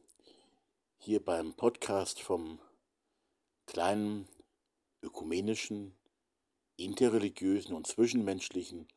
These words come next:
Freundschafts- und Liebesprojekt Zellen der Liebe. Hallo und herzlich willkommen. Ich bin Thomas Thiele,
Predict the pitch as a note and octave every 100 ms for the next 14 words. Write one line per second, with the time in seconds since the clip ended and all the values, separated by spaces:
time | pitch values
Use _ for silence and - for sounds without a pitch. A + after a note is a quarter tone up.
0 | _ _ _ _ - - A2+ C3 A#2 G#2
1 | - - - D#2+ E2 F2 - - D#2 D2+
2 | - - - _ _ _ - - _ -
3 | D2 D2 D#2+ E2+ - - - - _ _
4 | _ - _ _ _ _ - D2 D2+ E2
5 | F#2+ G2+ F2 E2+ - - - - - G#2
6 | A#2 A#2 - _ - _ _ _ _ _
7 | - - - - - C#3 - A#2 A#2+ C3